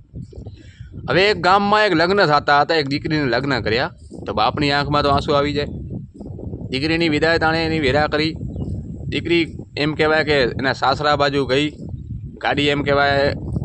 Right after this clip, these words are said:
ત્રણથી ચાર કિલોમીટર ગામથી દૂર જતી રહી. તોય દીકરી રડવાનું બંધ ના કરે. તો એની સાસુએ કીધું, "કેમ બેટા, હવે રડવાનું બંધ કરી નાખો. એક દિવસ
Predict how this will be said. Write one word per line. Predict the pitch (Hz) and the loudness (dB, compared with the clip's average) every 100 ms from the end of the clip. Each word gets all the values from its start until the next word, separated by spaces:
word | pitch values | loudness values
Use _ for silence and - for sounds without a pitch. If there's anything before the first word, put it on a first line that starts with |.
| - | -2
ત્રણથી | 135 131 135 | -2 -2 0
ચાર | 131 131 | 0 0
કિલોમીટર | 139 135 131 120 | 0 0 0 -2
ગામથી | 110 113 117 120 | 0 0 0 -4
દૂર | 113 117 | -4 -2
જતી | 117 120 143 | -2 0 0
રહી. | 160 156 - - | 0 -4 -10 -2
તોય | 123 170 | 2 2
દીકરી | 165 170 170 | 2 2 2
રડવાનું | 156 151 156 147 | 4 4 2 2
બંધ | 123 117 | 0 0
ના | 113 | -2
કરે. | 107 107 | -2 -2
તો | 110 | -4
એની | 117 | -2
સાસુએ | 113 120 151 127 | -2 -2 -4 -6
કીધું, | 117 110 | -4 -6
"કેમ | 95 151 147 | -2 -2 0
બેટા, | 131 127 135 | -2 2 2
હવે | 110 131 160 | 2 2 2
રડવાનું | 135 151 165 151 | 2 2 0 0
બંધ | 135 185 | 0 0
કરી | 202 185 | 0 0
નાખો. | 151 135 123 | 2 0 0
એક | 139 160 | -2 -2
દિવસ | 160 170 | -2 -2